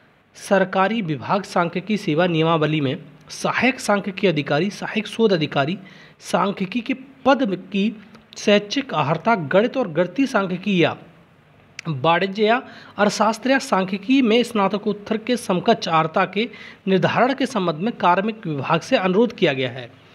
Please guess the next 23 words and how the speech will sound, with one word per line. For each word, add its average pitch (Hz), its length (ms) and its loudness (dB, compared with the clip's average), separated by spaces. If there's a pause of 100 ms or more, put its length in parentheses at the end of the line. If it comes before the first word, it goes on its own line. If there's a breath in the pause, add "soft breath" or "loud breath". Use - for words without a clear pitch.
(320 loud breath)
अब 190 120 2
इसी 220 220 2
के 269 120 0
उपलक्ष्य 247 360 -2
में 247 80 2
इन्होंने 240 220 2
अपना 214 260 0
जवाब 190 240 4
दिया 170 180 2
है। 233 60 0
उल्लेखनीय 196 500 2
है 175 120 2
कि 175 140 -6
सहायक, 180 500 0 (400 loud breath)
सहायक 190 480 0
सांख्यिकी 185 540 -2
अधिकारी 160 460 0
के - 120 -4
चयन 190 320 2
हेतु 165 240 0
उत्तर 190 160 -6
प्रदेश 190 220 2
सरकारी 165 500 0